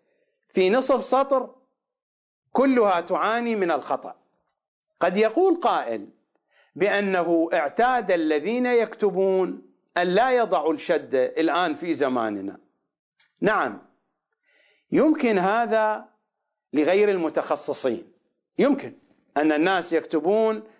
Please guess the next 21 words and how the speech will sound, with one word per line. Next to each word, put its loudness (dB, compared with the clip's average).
من 2
دون 2
الشدة، 0
من -2
دون 0
التنوين، 0
نعم، -2
هذا 0
يمكن -2
لغير 2
المتخصصين. -2
يمكن 2
أن 0
يكتب 0
هذا 2
الأمر -4
طبيب، 0
مهندس، -2
ويتسامح 2
في -8
ذلك. -8